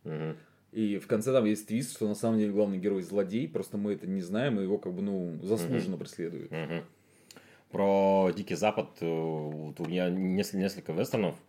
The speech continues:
Speaker 1: любимых, которые я смотрел. Это, ну, понятно, всякие там долларовые трилогии, с-, само собой. Очень классный Джанго, оригинальный,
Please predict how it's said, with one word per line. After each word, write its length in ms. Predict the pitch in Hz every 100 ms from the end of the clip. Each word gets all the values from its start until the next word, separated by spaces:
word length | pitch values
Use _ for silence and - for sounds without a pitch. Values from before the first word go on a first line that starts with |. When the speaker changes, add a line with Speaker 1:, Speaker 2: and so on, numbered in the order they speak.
| _ _ - _
Speaker 1:
любимых, 460 | 87 92 92 87
которые 360 | 85 - 80 78
я 60 | 76
смотрел. 640 | - 76 87 98 143 - - _ _ - _ _ -
Это, 320 | 85 87 -
ну, 120 | 90 104
понятно, 840 | 104 107 90 85 78 73 69 69 71 - - - -
всякие 240 | 87 -
там 160 | 78 78
долларовые 380 | 90 87 78 80
трилогии, 560 | 87 110 208 196 110
с-, 280 | 87 - -
само 300 | 85 90 90
собой. 640 | 80 82 78 80 76 73 76
Очень 280 | 95 104 -
классный 340 | 107 - 95
Джанго, 340 | 85 156 170
оригинальный, 760 | 95 87 95 98 90 80 69